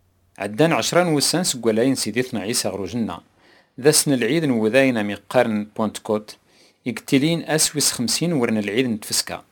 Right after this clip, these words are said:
إن المدن اللان ملايمن ذقيشت ومكان ذي القدس. أناك يتواصل الحس وجنة أم عجاز يسيدي تشور أخام. التنيد ذا لسون العفيف رسند في كل يشت سيسن. التشور نقاعس الروح مقدس،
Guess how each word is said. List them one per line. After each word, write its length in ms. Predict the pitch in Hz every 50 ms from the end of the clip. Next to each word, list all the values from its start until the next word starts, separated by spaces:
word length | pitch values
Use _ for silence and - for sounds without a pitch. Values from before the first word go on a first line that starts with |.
| _ _ _ _ _ _ _ _ _ _ - 139
إن 140 | 131 135
المدن 420 | 131 120 120 123 139 175 190 196 175
اللان 360 | 131 113 110 131 156 151 131
ملايمن 440 | 117 110 117 120 131 139 151 151 127
ذقيشت 420 | 113 107 104 117 135 131 - -
ومكان 480 | 120 113 110 104 104 - 113 117 127 123
ذي 80 | 117
القدس. 540 | 107 104 - - 123 113 113 - - - - _ _ _ _ _ _ _ _ _ _ -
أناك 420 | 107 107 113 117 139 156 156 -
يتواصل 460 | 139 131 - 120 131 151 147 - 127 117
الحس 380 | 107 - - 160 - - -
وجنة 500 | 120 113 104 113 139 127 107 101 98 - - _ -
أم 160 | 143 151 143
عجاز 540 | 117 104 101 98 - - 113 113 113 107 110
يسيدي 500 | 107 104 - - 135 131 123 107 107 101
تشور 340 | - - - - 113 104 95
أخام. 300 | - - - 98 80 - _ _ _ _ _ -
التنيد 500 | 123 - - - 147 147 156 190 208 180
ذا 140 | 131 117 123
لسون 420 | 113 110 - - 160 156 151 131
العفيف 540 | 117 98 95 92 - - 135 135 131 131 - - _ _ _ _ _ -
رسند 360 | 123 120 - - 196 185 156 107
في 120 | - -
كل 140 | - - 165
يشت 320 | 135 123 151 156 - -
سيسن. 380 | - - - 139 - - 87 82 - _ _ _ _ _ _ _ _ _ _ _ _ _ _ -
التشور 420 | 113 - - - - 131 123 123
نقاعس 440 | 120 107 113 113 127 127 123 - -
الروح 220 | 113 127 113 -
مقدس، 560 | 131 120 117 - 143 120 - 85 - - -